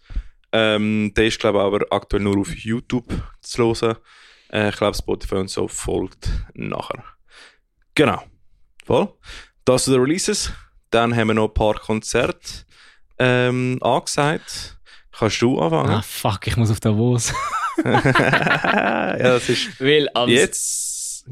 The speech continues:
Speaker 1: gleich.
Speaker 2: am sechsten Januar spielt in der Box Davos Knock Knock und Achtung, der beste Bandname, den ich
Speaker 1: <laughs>
Speaker 2: dieses Jahr gelesen habe, Gebretter.
Speaker 1: Ja.
Speaker 2: <laughs> Ist Gebretter auch eine Schweizer
Speaker 1: Ich kann,
Speaker 2: Band?
Speaker 1: ich, ich glaub, aber ich kann die zuerst falsch geschrieben und ich habe Gebrater geschrieben.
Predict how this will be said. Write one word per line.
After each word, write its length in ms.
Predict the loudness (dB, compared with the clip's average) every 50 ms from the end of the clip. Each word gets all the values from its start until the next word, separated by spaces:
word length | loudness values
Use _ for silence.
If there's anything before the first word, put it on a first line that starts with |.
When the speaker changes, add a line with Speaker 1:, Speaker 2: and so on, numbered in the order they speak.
| -8
Speaker 1:
gleich. 300 | -2 0 0 0 -2 -4 _ 0
Speaker 2:
am 200 | 0 0 2 2
sechsten 480 | 2 2 2 2 0 -2 0 2 2
Januar 440 | 4 4 2 2 2 0 0 -2 -2
spielt 380 | -4 -6 -2 0 0 0 0 0
in 80 | 0
der 80 | 0 2
Box 260 | 4 2 2 2 2
Davos 360 | 2 2 4 4 2 2 2
Knock 320 | 2 2 4 4 4 2 2
Knock 300 | 2 2 4 2 2 0
und 280 | -2 0 0 -2 0 0
Achtung, 400 | 0 0 0 0 -2 -2 0 0
der 120 | 0 -2
beste 400 | 0 2 2 2 2 2 0 0
Bandname, 600 | 0 2 0 0 0 -2 -2 -2 0 0 0 2
den 180 | 2 4 4 4
ich 40 | 4
Speaker 1:
<laughs> 40 | 2
Speaker 2:
dieses 200 | 2 2 2 2
Jahr 160 | 2 0 0
gelesen 380 | 0 0 0 0 0 0 -2 0
habe, 200 | 0 -2 -2 0
Gebretter. 580 | 2 2 2 4 4 2 2 2 0 0 -2 0 0 0
Speaker 1:
Ja. 260 | 0 0 0 0 -2
Speaker 2:
<laughs> 2250 | -2 0 0 0 0 0 -4 -6 -6 -6 -2 0 0 0 0 0 -2 -2 0 0 0 -2 -2 -2 0 0 0 -2 -4 -6 -10 -16 -14 -16 -16 -16 -14 -6 -6 -6 -4 -4 -6 -6 -6
Ist 100 | -6 -2
Gebretter 460 | -2 0 2 2 2 2 2 0 0 2
auch 40 | 0
eine 80 | 0
Schweizer 320 | -2 -2 -2 -2 0 0 0
Speaker 1:
Ich 40 |
kann, 260 | 2 2 2 0 -2 -6
Speaker 2:
Band? 60 | -10 _
Speaker 1:
ich, 200 | -6 -4 -4 -4 -4
ich 260 | -8 -12 -12 -14 _
glaub, 540 | -10 -6 -4 0 0 2 2 0 -2 -4 -2
aber 100 | 0 0
ich 100 | 0 0
kann 340 | 0 0 0 0 0 -4 -8 -8 -8
die 140 | -8 -6
zuerst 300 | -6 -2 -2 -2 -2 -2
falsch 300 | -4 -2 0 0 0 -2
geschrieben 240 | -4 -4 -2 0 0 -2
und 40 |
ich 100 | -2 -2
habe 160 | -2 -2 -2 -2
Gebrater 560 | -2 -2 -2 0 -2 -2 -4 -4 -8 -10 -8
geschrieben. 300 | -6 -6 -6 -6 0